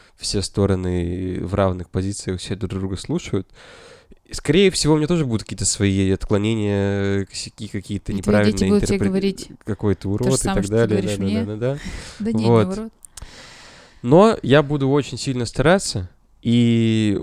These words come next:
Speaker 1: буду уже понимать, что мне не нравилось, и не буду это сам делать.
Speaker 2: Я это и хотела услышать. Ты не должен быть моей копией.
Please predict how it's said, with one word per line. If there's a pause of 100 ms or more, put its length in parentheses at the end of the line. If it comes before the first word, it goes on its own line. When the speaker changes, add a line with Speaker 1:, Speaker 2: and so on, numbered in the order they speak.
(120)
Speaker 1:
буду
уже
понимать,
что
мне
не
нравилось,
и
не
буду
это
сам
делать. (1000)
Speaker 2:
Я
это
и
хотела
услышать. (680)
Ты
не
должен
быть
моей
копией.